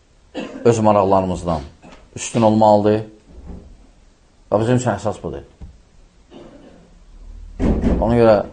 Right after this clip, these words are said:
Muhammed ibn Sinin rahimullah elə belə zikr olunmur. Çünki əgər adam, əgər tabinlər, hələ sahabələri görən,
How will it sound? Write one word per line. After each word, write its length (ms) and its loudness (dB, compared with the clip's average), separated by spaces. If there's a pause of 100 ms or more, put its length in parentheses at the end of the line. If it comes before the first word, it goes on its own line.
(120)
Muhammed 280 -2
ibn 160 0
Sinin 320 -2
rahimullah 480 0
elə 140 0
belə 200 2 (640)
zikr 240 -6
olunmur. 460 -2 (260)
Çünki 240 -10
əgər 320 0
adam, 380 2 (1000)
əgər 440 0
tabinlər, 680 2
hələ 240 -2
sahabələri 540 4
görən, 260 2